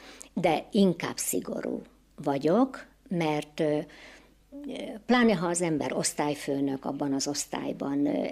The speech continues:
erősen kell fogni őket ahhoz, hogy, hát, valami erő-, eredményt is elérjünk. A gyerekek, ö,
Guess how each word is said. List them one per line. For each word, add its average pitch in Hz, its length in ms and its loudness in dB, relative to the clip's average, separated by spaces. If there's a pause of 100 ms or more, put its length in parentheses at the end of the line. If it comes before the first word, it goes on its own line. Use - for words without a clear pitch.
(260)
erősen - 460 -4
kell - 180 -10
fogni - 440 -4
őket - 380 -6
ahhoz, 156 640 0 (360)
hogy, 143 640 -2
hát, - 260 -10
valami 135 420 -2
erő-, 135 280 -4 (100)
eredményt 135 560 -2
is - 140 -4
elérjünk. 202 540 2 (760)
A 156 380 2
gyerekek, 165 720 2 (120)
ö, 147 600 -2